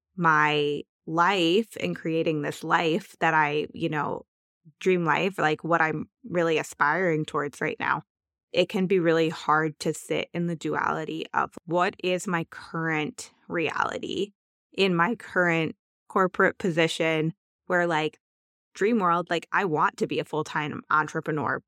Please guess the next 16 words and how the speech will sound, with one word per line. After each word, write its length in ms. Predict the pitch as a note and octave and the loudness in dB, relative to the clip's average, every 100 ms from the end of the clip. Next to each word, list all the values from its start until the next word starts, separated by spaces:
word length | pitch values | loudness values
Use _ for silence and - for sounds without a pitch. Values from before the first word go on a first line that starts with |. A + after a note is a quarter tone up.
| - | 0
but 120 | F#3 | 2
it's 240 | F3 - | 2 -4
really 380 | E3 F#3 G3 G3 | -6 2 4 4
hard 240 | G#3 E3+ - | 2 0 0
to 80 | |
get 180 | - D#3+ - | -4 -4 0
there. 160 | G3 | 0
And 120 | F#3 | 0
you 80 | D3+ | -2
hear 240 | D3 E3 D#3+ | -4 0 2
a 80 | |
lot 240 | D#3 D3+ D#3+ | 4 2 2
about 240 | D#3+ D3+ _ - | 0 -2 _ -4
hustle 440 | D#4 D4 C#4 A#3 | -2 0 2 2
culture 680 | G3+ G3 F3+ - E3 D3+ - - | 2 -2 -2 -2 0 0 -2 -2
and 280 | E3+ E3 | -4 -4